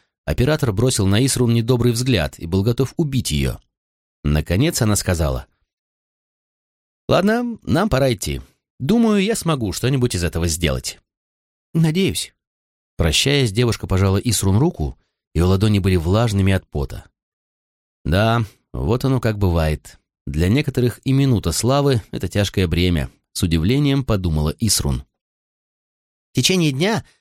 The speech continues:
ситуация будет ухудшаться», предупредила девушка из метеобюро.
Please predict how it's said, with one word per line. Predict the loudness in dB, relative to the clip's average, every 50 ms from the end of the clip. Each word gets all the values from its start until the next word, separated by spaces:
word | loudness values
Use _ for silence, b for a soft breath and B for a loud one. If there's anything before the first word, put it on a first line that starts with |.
| b _ _
ситуация | -6 -4 0 2 2 2 2 2 0 -2 0
будет | 0 -2 -2 -2 -4
ухудшаться», | -2 -2 -2 0 0 -2 -2 -2 -4 -6 -8 -8 -10 _ _ _ _ _ _ _ _
предупредила | -2 0 0 2 0 0 2 2 2 0 2
девушка | 2 0 0 0 0 0 0
из | 0 2 2
метеобюро. | 2 0 2 0 0 0 2 2 0 0 0 -4 -6